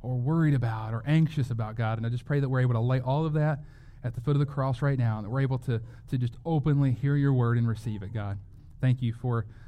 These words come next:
uh, the church gathering. Thank you for the body. God, thank you for the fellowship.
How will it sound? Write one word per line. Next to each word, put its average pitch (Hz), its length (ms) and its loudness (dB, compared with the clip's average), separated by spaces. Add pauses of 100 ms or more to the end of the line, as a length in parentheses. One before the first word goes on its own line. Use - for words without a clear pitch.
(140)
uh, 107 220 -8
the 113 140 -2
church 143 400 -4
gathering. 135 440 2
Thank 131 200 0
you 120 80 0
for 123 80 -6
the 110 80 -2
body. 120 440 2 (480)
God, 120 180 0
thank 123 140 -2
you 120 60 -2
for 123 80 -6
the 131 80 0
fellowship. 104 480 -6